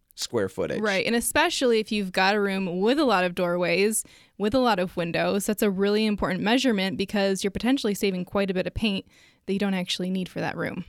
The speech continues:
Speaker 1: Yeah, so if you can't remember all of that, that's fine. Don't worry about it. What you do need to remember is when you come in for paint,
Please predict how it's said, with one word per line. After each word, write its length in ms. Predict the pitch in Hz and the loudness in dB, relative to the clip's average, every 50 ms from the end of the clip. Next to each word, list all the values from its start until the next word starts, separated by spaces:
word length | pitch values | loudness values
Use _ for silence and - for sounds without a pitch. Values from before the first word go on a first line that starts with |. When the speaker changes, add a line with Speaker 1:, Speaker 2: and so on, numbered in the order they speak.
| - | -6
Speaker 1:
Yeah, 220 | - 226 254 - - - | -2 -2 -2 -2 -2 -4
so 260 | - - - 170 - - | -4 0 2 2 2 2
if 160 | 170 143 - | -2 -2 -2
you 80 | 147 | -4
can't 320 | 139 - - 180 233 254 226 | -4 -2 0 0 0 2 2
remember 340 | 254 262 254 254 240 233 214 | 2 2 2 2 2 2 4
all 180 | 190 214 220 220 | 4 4 2 2
of 80 | 196 | 2
that, 240 | 190 208 220 226 - | 4 4 2 4 4
that's 240 | 147 139 135 - - | 2 0 2 0 -2
fine. 460 | - 147 147 160 185 226 277 294 262 - | 0 2 4 4 4 2 0 -4 -4 -2
Don't 200 | 147 143 127 95 | -4 -4 -2 2
worry 220 | 135 151 185 196 | 2 4 4 4
about 240 | 196 185 202 208 220 | 4 4 4 2 4
it. 160 | 233 226 - - - - - - - - - - _ _ _ - | 2 0 -2 -6 -20 -20 -20 -20 -20 -20 -20 -20 _ _ _ -14
What 200 | - 117 139 139 | -2 -2 0 0
you 80 | 135 123 | 0 -2
do 240 | 117 - 175 214 240 | -2 2 2 2 4
need 180 | 240 208 185 156 | 4 4 2 2
to 60 | 156 | 2
remember 520 | 139 135 131 127 120 113 117 117 117 117 _ | 2 2 2 2 2 2 2 2 2 0 _
is 200 | - - 131 - | -10 -10 -8 -6
when 100 | 120 117 | -4 -4
you 80 | 110 104 | -4 -4
come 200 | - 135 123 139 | -4 -2 -2 -2
in 100 | 170 190 | -2 -2
for 100 | - 220 | -2 -4
paint, 420 | - - 139 123 120 120 127 - | -2 -2 -2 0 0 -2 -4 -6